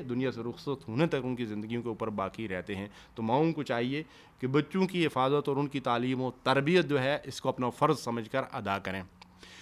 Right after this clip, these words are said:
دودھ پلانے کا یہاں اللہ تعالیٰ نے ذکر کیا کہ دو سال اس میں لگتے ہیں، لیکن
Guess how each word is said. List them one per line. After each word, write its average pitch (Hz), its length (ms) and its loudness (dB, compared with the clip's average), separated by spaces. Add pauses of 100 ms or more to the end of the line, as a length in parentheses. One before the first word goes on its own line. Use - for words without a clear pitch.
(160)
دودھ 196 340 4
پلانے 208 320 8
کا 202 100 4
یہاں 180 180 6
اللہ 175 160 6
تعالیٰ 175 200 8
نے 180 80 4
ذکر 160 240 2
کیا 165 240 4
کہ 156 100 0
دو 135 200 4
سال 151 240 4
اس 147 120 -4
میں 160 100 2
لگتے 143 260 2
ہیں، 135 140 2
لیکن 139 220 2